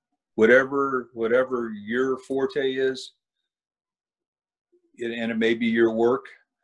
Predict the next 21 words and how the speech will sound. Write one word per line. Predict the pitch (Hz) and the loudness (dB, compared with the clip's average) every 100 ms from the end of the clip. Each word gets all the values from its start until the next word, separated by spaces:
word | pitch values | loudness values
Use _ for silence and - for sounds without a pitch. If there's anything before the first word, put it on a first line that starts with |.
| _ _ - | _ _ -12
but | 98 107 104 | -2 -2 -2
if | 107 - | -4 0
you | 123 | 0
can | 135 117 | 2 -2
find | 104 - 127 135 | -2 2 4 4
a | 117 | 6
way | 120 123 117 | 6 4 2
to | - 107 | 2 4
apply | 120 107 - 123 120 127 | 4 2 2 4 6 4
that | 123 123 123 - _ _ _ _ _ - - _ _ _ _ _ - | 2 0 -2 -8 _ _ _ _ _ -20 -20 _ _ _ _ _ 0
elsewhere | 120 131 143 147 151 _ _ _ _ _ _ _ _ _ - | 2 2 0 -2 -4 _ _ _ _ _ _ _ _ _ -12
and, | 110 107 104 - 117 | -8 -8 -10 -14 -14
and | 104 107 _ - 123 - - | -14 -16 _ -20 -20 -20 -2
just | 120 - | 0 0
to | |
be | 110 113 | 0 2
of | 98 - | 2 4
help, | 120 - - _ _ _ _ _ _ _ _ - | 4 4 -2 _ _ _ _ _ _ _ _ -14
th-, | 113 117 120 | -12 -10 2
there's | 123 113 104 | 4 4 2
nothing, | 117 123 135 135 - 98 92 | 0 2 2 2 -2 -4 -6